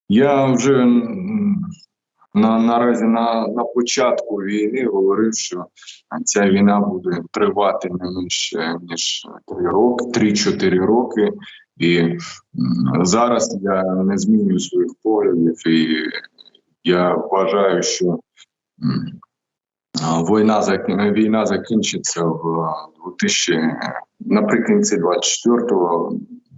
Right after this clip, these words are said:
двадцять п'ятому році. Мабуть, навіть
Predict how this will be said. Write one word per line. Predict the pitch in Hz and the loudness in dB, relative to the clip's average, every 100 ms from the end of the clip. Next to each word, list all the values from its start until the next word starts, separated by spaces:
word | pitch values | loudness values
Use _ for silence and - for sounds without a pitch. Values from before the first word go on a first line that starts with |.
| - - | -20 -2
двадцять | 92 90 - 87 - | 0 0 -2 -4 -2
п'ятому | 85 82 80 78 | -2 -2 -4 -4
році. | 73 - - - _ _ _ _ _ _ _ _ | -6 -8 -12 -16 _ _ _ _ _ _ _ _
Мабуть, | 87 101 110 113 95 - | 0 2 2 2 -2 -2
навіть | 101 98 90 | 2 2 2